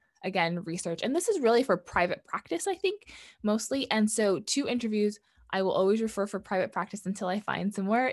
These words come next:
D T Rs who are running a private practice is Irene and Sonia, and they talk about going through getting that L L C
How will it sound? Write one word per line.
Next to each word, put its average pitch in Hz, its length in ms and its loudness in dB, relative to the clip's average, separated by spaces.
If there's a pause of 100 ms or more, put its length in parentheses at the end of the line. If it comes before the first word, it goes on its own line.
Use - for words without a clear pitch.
(120)
D 220 100 -2
T 220 180 0
Rs 190 200 2
who 208 80 0
are 185 60 2
running 180 260 2
a 180 60 0
private 170 380 -4
practice 180 460 -6
is 185 120 -2
Irene 208 460 0
and 196 180 0
Sonia, 175 440 -2
and 175 140 -2
they 185 100 0
talk 196 240 -6
about - 320 -2 (300)
going 170 280 2
through 175 140 -6
getting 170 220 -2
that - 180 -4
L 180 260 -2
L 185 160 -4
C 180 480 -6